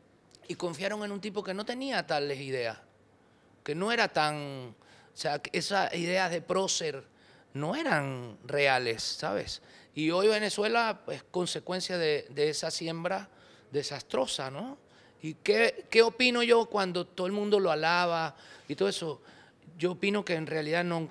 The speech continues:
nunca lo conocieron, nunca conocieron la realidad y, y a todo ese que alaba, incluyendo a quien tú quieras, este, ese modelo,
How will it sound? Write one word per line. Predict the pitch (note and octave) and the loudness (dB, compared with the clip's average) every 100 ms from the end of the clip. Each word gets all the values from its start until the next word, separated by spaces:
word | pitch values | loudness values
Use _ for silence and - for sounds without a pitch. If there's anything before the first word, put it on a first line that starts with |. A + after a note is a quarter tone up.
| - | -4
nunca | F3 E3 | -4 -2
lo | D#3+ C#3 | -2 -4
conocieron, | C3+ B2 E3+ C3+ A2 G#2 - _ _ _ - | -8 -6 -4 -6 -8 -16 -20 _ _ _ -8
nunca | D3 D#3 D#3 | -6 -2 -4
conocieron | D3+ C3+ - D#3+ D3 | -4 -8 -4 -4 -4
la | C3+ | -6
realidad | C3 C3 B2+ D#3 F#3+ G#3 - - - - | -4 -4 -2 2 2 0 -10 -20 -20 -8
y, | D3+ D3+ D3 - | -2 0 0 -2
y | D#3 | -2
a | D3+ | -2
todo | - F#3+ G#3+ | 0 2 4
ese | A3+ G#3 A#3 A3 | 4 4 2 2
que | F#3 | 4
alaba, | D#3+ E3 F#3 G#3 F3 E3+ F3+ G#3 - _ _ _ - | 4 6 8 10 10 8 4 -2 -20 _ _ _ -14
incluyendo | C#3+ - D3+ F3 G3 F#3+ | -10 -2 4 4 6 4
a | - | 2
quien | C#3+ | -4
tú | - - | -4 4
quieras, | F3+ D#3+ D#3+ - - - - - - - _ | 6 6 4 0 -8 -16 -20 -20 -20 -20 _
este, | D3 C3+ - C#3+ C3+ C3+ - _ - | -10 -10 -8 -6 -4 -6 -12 _ 0
ese | D#3+ F3+ F#3 | 4 4 4
modelo, | F3 E3+ F#3+ F3+ E3 F3 | 2 6 10 10 8 4